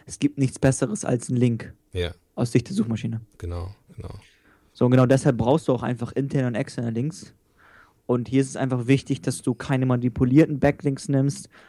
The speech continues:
Speaker 1: Das heißt also, keine Links kaufst und auch, ähm, zwanghaft und künstlich irgendwelche Links aufbläst oder Links generierst. Das ist auch nicht so der richtige Weg. Weil am Ende des Tages ist es einfach so, dass guter Inhalt verlinkt wird.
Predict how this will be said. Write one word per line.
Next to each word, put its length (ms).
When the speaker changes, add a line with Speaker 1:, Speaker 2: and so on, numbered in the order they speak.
Speaker 1:
Das 120
heißt 160
also, 220
keine 260
Links 240
kaufst 420
und 100
auch, 260
ähm, 300
zwanghaft 800
und 180
künstlich 560
irgendwelche 520
Links 360
aufbläst 1160
oder 120
Links 240
generierst. 460
Das 60
ist 60
auch 100
nicht 140
so 80
der 120
richtige 360
Weg. 280
Weil 400
am 80
Ende 140
des 140
Tages 380
ist 100
es 120
einfach 280
so, 160
dass 200
guter 320
Inhalt 300
verlinkt 380
wird. 220